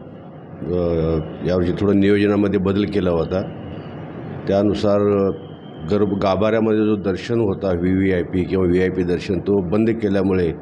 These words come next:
नागरिकांमध्ये, भाविकांमध्ये समाधानाचे वातावरण आहे आणि दर्शन देखील खूप सुखकर लोकांना होताना दिसत आहे.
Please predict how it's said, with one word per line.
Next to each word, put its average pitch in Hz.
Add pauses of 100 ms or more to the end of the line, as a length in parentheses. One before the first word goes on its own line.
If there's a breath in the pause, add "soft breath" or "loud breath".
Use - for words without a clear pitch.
(480 loud breath)
नागरिकांमध्ये, 101
भाविकांमध्ये 95
समाधानाचे 104
वातावरण 92
आहे 87
आणि 98 (180)
दर्शन 98
देखील 95
खूप 87
सुखकर 104
लोकांना 98
होताना 90
दिसत 92
आहे. 76